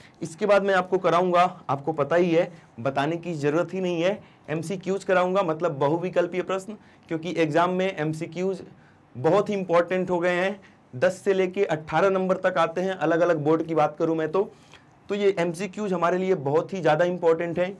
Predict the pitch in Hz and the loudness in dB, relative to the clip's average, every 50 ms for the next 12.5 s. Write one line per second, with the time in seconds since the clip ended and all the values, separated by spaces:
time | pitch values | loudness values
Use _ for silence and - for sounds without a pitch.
0 | - - 135 139 147 151 190 180 180 180 175 180 175 165 175 180 175 170 170 170 | -10 -6 -4 -4 -4 -2 -2 -2 -2 -2 0 0 2 2 2 2 2 0 0 2
1 | 185 208 220 - - - - - - _ _ _ - 156 165 185 190 196 190 - | 0 0 0 -2 -12 -20 -20 -20 -20 _ _ _ -4 -2 0 2 2 0 0 -2
2 | 208 214 214 - - 202 190 196 196 202 196 175 160 160 170 180 175 160 151 160 | -6 -6 -4 -4 -2 0 2 2 2 0 0 0 -2 0 0 0 0 2 2 0
3 | 175 185 185 - 196 185 180 185 175 175 175 180 175 180 170 180 175 165 165 - | 0 -2 -2 -6 -8 -6 -2 0 0 0 0 0 -4 -2 0 0 0 0 -2 -2
4 | 190 190 202 196 - - - - - - 135 170 170 170 165 160 135 135 175 185 | -4 -4 -4 -6 -12 -16 -20 -20 -8 0 2 2 2 2 2 0 2 2 2 2
5 | 202 196 185 190 185 190 190 185 185 170 151 170 175 170 160 196 180 139 123 139 | 2 0 -2 -2 -2 0 0 -2 -2 -2 -2 -4 -4 -2 -2 -2 -2 0 0 0
6 | 135 151 175 165 - 190 190 165 160 156 156 170 165 165 160 160 156 151 156 165 | 0 0 -2 -4 -6 -8 -2 0 2 2 4 2 0 0 2 2 0 2 2 0
7 | 165 160 160 156 156 156 151 156 156 156 151 151 151 - 165 160 160 160 180 202 | -4 -2 -2 -2 0 2 2 4 4 4 4 2 0 -2 -2 -2 0 2 2 2
8 | 214 208 - - - - - _ - 123 147 175 175 185 180 - 180 165 165 170 | 2 0 -6 -18 -20 -20 -20 _ -8 -6 -6 -4 -4 -4 -6 -4 -6 -4 -2 -2
9 | 170 170 180 180 175 175 190 208 202 - - - - - 143 135 135 143 160 170 | -2 0 -2 -2 0 2 0 0 0 -4 -12 -14 -6 -4 -2 0 2 2 2 0
10 | - - 185 185 185 180 170 170 170 170 165 175 175 175 180 185 185 185 - 147 | -2 -4 -4 -2 0 0 0 0 0 0 0 0 0 0 0 -2 -2 -2 -4 -4
11 | 143 139 - 170 185 185 185 - - 143 131 - - 147 135 135 131 135 139 123 | -4 -4 -6 -6 -6 -6 -6 -4 -4 -4 -4 -4 -4 -2 -2 0 0 0 -2 -2
12 | 131 110 113 - - - - _ - 185 | -2 -4 -6 -10 -20 -20 -14 _ -10 -10